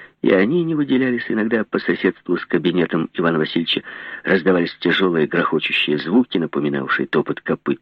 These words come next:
в деннике. Эта бригада упражнялась в различных видах борьбы. «Разминка», улыбался Бодунов. «Застоялись, ох, народец».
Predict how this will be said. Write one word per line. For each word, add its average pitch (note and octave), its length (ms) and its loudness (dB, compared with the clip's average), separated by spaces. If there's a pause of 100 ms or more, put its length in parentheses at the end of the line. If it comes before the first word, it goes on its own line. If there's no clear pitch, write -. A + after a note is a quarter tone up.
в - 180 -8
деннике. B1+ 640 -4
Эта - 320 -4
бригада D2+ 440 0
упражнялась - 560 -4
в - 80 -16
различных D2 580 -2
видах C2 240 -4
борьбы. - 400 -2 (600)
«Разминка», B2 640 2 (360)
улыбался - 480 0
Бодунов. C2+ 540 -6 (340)
«Застоялись, G2+ 760 2
ох, - 340 -4
народец». - 500 -6